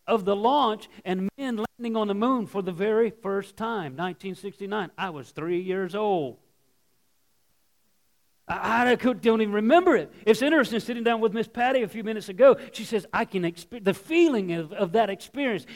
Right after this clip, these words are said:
she says, "I can feel it right now." That's how impacting it was. Because it wasn't something that was just nationwide, it was world round,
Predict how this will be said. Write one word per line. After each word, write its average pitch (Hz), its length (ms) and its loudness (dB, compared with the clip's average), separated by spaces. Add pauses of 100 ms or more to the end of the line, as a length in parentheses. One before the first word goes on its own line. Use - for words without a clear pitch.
she 214 140 -10
says, 208 200 -8
"I 190 80 -6
can 175 140 -10
feel 254 260 -4
it 151 140 -4
right 175 180 -8
now." 196 140 -2
That's 180 240 -8
how 175 140 -8
impacting 196 600 -6
it 165 120 -14
was. 233 600 -8 (1400)
Because 254 340 6
it 240 120 0
wasn't 311 380 8
something 254 400 -4
that 240 160 -2
was 226 140 -6
just 214 300 -6
nationwide, 214 1300 -2
it 208 160 -2
was 170 200 -4
world 190 480 -2
round, 196 520 -2